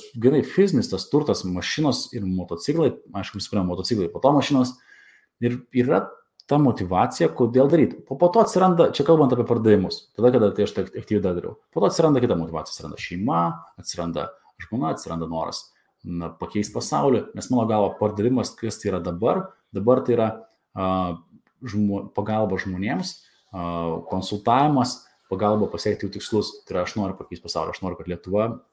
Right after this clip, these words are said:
Lietuva, pasaulis mano vaikams, kai jie gyvens savo brandų gyvenimą, būtų gražesnis. Tai aš noriu, kad pasaulis po manęs būtų gražesnis negu prieš mane.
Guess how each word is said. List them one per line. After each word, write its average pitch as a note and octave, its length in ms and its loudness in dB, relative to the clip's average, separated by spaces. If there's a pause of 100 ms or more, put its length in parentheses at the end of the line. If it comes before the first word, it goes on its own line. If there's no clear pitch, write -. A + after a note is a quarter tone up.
(200)
Lietuva, A#2 400 -2
pasaulis G2 560 -4
mano A2+ 240 2
vaikams, G2+ 400 -2 (160)
kai F2+ 300 -10 (260)
jie A#2 300 2 (340)
gyvens B2 460 4 (180)
savo G#2+ 320 2
brandų G#2 320 2
gyvenimą, G2 320 0 (280)
būtų F#2 240 -4
gražesnis. F2 580 -4
Tai F2 100 -4
aš - 160 -14
noriu, F#2 160 -2
kad E2 100 -8
pasaulis F2+ 380 -2
po F#2+ 120 -2
manęs G2 300 -2
būtų G2+ 180 -8
gražesnis F2+ 460 -6
negu E2+ 180 -8
prieš - 280 -10
mane. - 160 -20